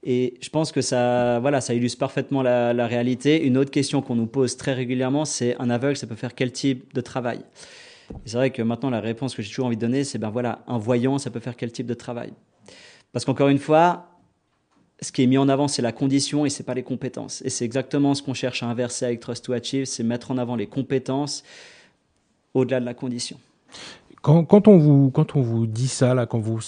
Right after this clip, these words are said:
Speaker 2: revenez de vos études, que vous passez vos, vos entretiens, que, comment vous vous sentez ? Qu'est-ce qui, quel est le sentiment qui, qui domine quand vous avez ce genre de questions, alors que vous passez un entretien finalement tout à fait, euh, normal, pour un poste tout à fait normal ? Qu'est-, qu'est-ce qui se passe dans votre tête à ce moment-là ?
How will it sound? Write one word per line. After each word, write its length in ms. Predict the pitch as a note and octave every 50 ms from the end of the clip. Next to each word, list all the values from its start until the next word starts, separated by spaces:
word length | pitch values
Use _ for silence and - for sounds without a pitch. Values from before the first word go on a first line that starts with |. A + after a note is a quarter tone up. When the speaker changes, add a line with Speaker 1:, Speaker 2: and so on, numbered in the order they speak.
| - - -
Speaker 2:
revenez 320 | A#2 G#2 A#2 A2 C3 C#3
de 80 | C3 A#2+
vos 60 | A#2+
études, 380 | A#2 A2+ A#2+ A2 - D3+ D3 -
que 80 | -
vous 100 | A2 A2+
passez 260 | A2 - A#2+ - -
vos, 280 | C#3 B2 A#2 A#2+ A#2 G#2
vos 320 | G2 G#2+ G#2+ A#2 A#2 G#2+
entretiens, 480 | A#2+ B2 - - A#2 A2 - D3 D#3+ E3
que, 100 | - -
comment 320 | B2 G#2+ - C3+ D3 F3+
vous 440 | F3+ C3+ B2+ A#2 A2+ A#2 A2+ A2+ A2
vous 60 | A2+
sentez ? 300 | G#2+ - A#2 A#2 - C#3
Qu'est-ce 180 | C#3 F3+ F3+ -
qui, 140 | - C3 -
quel 140 | - E3 F3+
est 40 |
le 60 | G3 -
sentiment 500 | - - D3 - - - B2 B2+ D3 D3+
qui, 220 | - - - A#2
qui 220 | G#2+ - - -
domine 320 | A2+ B2 A#2+ B2 C3+ D#3+ E3
quand 100 | - C3+
vous 220 | A#2 A2 A2+ A2
avez 160 | A2+ A2+ C3+
ce 160 | C3 - B2+ A2+
genre 200 | A2 B2+ A#2 B2
de 100 | A#2 A2+
questions, 420 | - - G#2 - - C#3 D#3 E3 - - - - - - - -
alors 200 | G#2 A2+ A#2+ -
que 100 | - B2
vous 140 | G#2+ A2
passez 260 | G#2+ - A2+ G#2+ - C#3
un 140 | B2+ A#2
entretien 400 | A#2 A#2 A2 - A#2 - - C3+
finalement 320 | C3+ - - A2 A2+ C3 C3+
tout 180 | - - -
à 40 | A#2
fait, 240 | - - C3 B2+ A#2
euh, 80 | A2 G#2+
normal, 440 | A2+ B2+ A#2 A#2 B2 C3 D3+ E3
pour 160 | D3+ - A#2+ A#2
un 60 | A2
poste 340 | - C#3+ D3+ D3+ - - -
tout 120 | - B2 A#2 -
à 60 | A2+
fait 140 | - - A#2+
normal ? 360 | A#2 A2 A2 C3+ D#3 E3+ - - - - - - - -
Qu'est-, 120 | - C#3
qu'est-ce 180 | C3+ F#3+ F3 -
qui 80 | C3+
se 80 | A#2 -
passe 200 | - B2+ B2 - - -
dans 80 | A#2 G#2+
votre 160 | G2+ G#2+ -
tête 160 | - A#2+ A#2
à 80 | A#2+ G#2+
ce 100 | - G#2+
moment-là ? 300 | G#2 G2+ G2+ G2+ G#2+